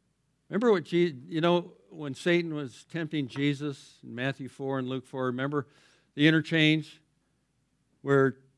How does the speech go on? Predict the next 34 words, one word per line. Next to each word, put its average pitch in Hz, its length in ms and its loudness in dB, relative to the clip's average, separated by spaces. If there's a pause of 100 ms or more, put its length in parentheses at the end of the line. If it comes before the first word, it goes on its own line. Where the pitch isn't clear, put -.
(380)
Satan 175 320 4
goes, 156 240 2
"If 143 100 -6
you 156 140 -2
bow 156 200 8
down 156 220 4
and 151 100 0
worship 147 320 2
me, 143 160 0
I'll 147 140 4
give 139 180 2
you 139 100 4
all 175 420 8
the 151 100 -2
kingdoms 160 480 2
of 151 80 4
the 143 80 4
world." 147 200 4
And 131 60 -2
he 120 60 -4
showed 160 320 2
them 131 180 2
all, 135 380 0
all 143 240 2
their 143 140 4
glory 139 500 4
and 127 160 2
their 127 120 0
majesty. 135 760 2
And, 113 140 0 (640)
and 147 280 6
Jesus 147 380 4
says, 135 380 -2
"No, 143 500 0